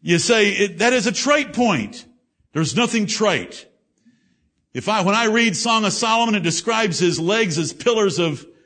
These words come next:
marble and his belly as bright ivory overlaid with sapphires. You can, and his cheeks as a bed of lilies. You can say that that's trivial. That's how a lover thinks about every detail,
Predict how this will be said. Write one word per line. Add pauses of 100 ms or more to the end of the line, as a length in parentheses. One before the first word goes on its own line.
(140)
marble
and
his
belly
as
bright
ivory
overlaid
with
sapphires. (340)
You
can,
and
his
cheeks
as
a
bed
of
lilies. (440)
You
can
say
that
that's
trivial. (720)
That's
how
a
lover
thinks
about
every
detail,